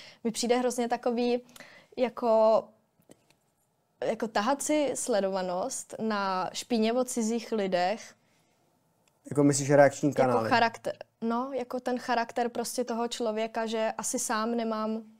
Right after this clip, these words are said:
Speaker 1: moc co nabídnout, když si musím jako zakládat na tom, že špiním
Speaker 2: Hmm.
Speaker 1: ostatní lidi. Nevím, tohle jsem jako nikdy moc nechápala. Já prostě bulvár chápu. Dělají to, protože to lidi zajímá. Mají sto prachy, OK.
Speaker 2: Mhm.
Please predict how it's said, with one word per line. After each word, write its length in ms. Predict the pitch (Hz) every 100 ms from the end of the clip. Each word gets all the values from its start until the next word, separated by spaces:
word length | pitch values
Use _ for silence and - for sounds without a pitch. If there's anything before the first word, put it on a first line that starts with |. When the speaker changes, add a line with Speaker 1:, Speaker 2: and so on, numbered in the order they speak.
| 233
Speaker 1:
moc 260 | 220 -
co 120 | -
nabídnout, 600 | 220 208 208 202 202 220 220
když 220 | 208 214
si 160 | - 214
musím 420 | 202 - 208 208
jako 540 | 202 202 208 202 202 -
zakládat 580 | 208 202 208 208 208
na 140 | 208 196
tom, 220 | 196 196
že 140 | 190
špiním 300 | 190 - 190
Speaker 2:
Hmm. 80 | 185
Speaker 1:
ostatní 420 | 185 - 185 190
lidi. 400 | 180 170 165 - 214 _ _ _ _ _ _ -
Nevím, 280 | 208 185 185
tohle 260 | 220 226 220
jsem 240 | 254 247
jako 160 | 240 254
nikdy 240 | 240 240
moc 160 | 233 214
nechápala. 440 | 196 196 190 196
Já 140 | 226
prostě 340 | 226 233 - 240
bulvár 480 | 202 202 208 208 214 - _
chápu. 480 | - - 247 247 170 -
Dělají 260 | 247 262 269
to, 80 | 247
protože 340 | 247 247 214
to 100 | 226
lidi 200 | 220 214
zajímá. 420 | 202 190 185 165 208
Mají 160 | 214
sto 180 | 214 208
prachy, 400 | - 175 165 -
OK. 240 | - 190 -
Speaker 2:
Mhm. 300 | - 123